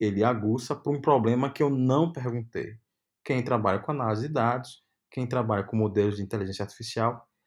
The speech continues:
sempre tem que perguntar algo pros dados. Lembra aquela célebre frase que fala que nenhum modelo é eficiente, alguns são úteis. Então, a ideia é justamente essa.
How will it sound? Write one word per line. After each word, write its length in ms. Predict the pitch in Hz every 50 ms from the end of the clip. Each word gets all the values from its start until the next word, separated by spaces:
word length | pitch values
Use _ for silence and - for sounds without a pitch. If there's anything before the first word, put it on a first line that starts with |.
| _ _
sempre 640 | - - - - - 127 131 143 160 170 170 143
tem 180 | 120 - 127 117
que 120 | 113 -
perguntar 360 | - 123 113 110 107 107 107 95
algo 200 | 98 92 95 -
pros 180 | 113 98 92
dados. 480 | 85 80 - - - - - - - _ _ _ _ _ _
Lembra 300 | - 107 113 120 113 117
aquela 240 | 113 117 113 107 107
célebre 380 | 107 - 113 104 107 104 123 123
frase 360 | 123 - 139 135 139 135 -
que 120 | - -
fala 360 | 156 - - 127 127 127 131 127
que 260 | - 135 131 135 - _ _ _ _ _ _ 139
nenhum 360 | 139 143 151 151 131 120 120
modelo 420 | 120 120 120 104 95 98 98 101
é 20 | 110
eficiente, 760 | 113 - 127 - - - 175 139 127 147 156 - - - _ _ _ _ _ _ _ _
alguns 460 | - 143 143 127 113 117 123 117 123 -
são 180 | 165 160 135
úteis. 560 | 101 92 92 - - 87 85 - - - - _ _
Então, 320 | - 113 110 117 123 -
a 100 | - 120 113
ideia 600 | 101 98 95 95 98 101 110 117 117 - - - _
é 340 | 107 113 117 113 110 110 110 - _ _
justamente 680 | 113 104 113 113 113 - 131 107 98 95 101 107 - -
essa. 300 | 101 - - - -